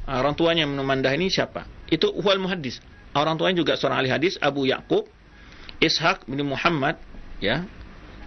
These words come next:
Ibni Yahya bin Manda. Kana min ahli baitil hadis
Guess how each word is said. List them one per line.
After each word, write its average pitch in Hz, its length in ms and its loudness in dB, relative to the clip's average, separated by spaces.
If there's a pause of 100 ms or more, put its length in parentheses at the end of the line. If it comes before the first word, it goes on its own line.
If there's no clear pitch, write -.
(300)
Ibni 139 320 2
Yahya 147 320 2
bin 135 160 -2
Manda. 117 320 -2 (320)
Kana 202 320 4
min 180 160 0
ahli 170 240 0
baitil 165 320 0
hadis 175 400 0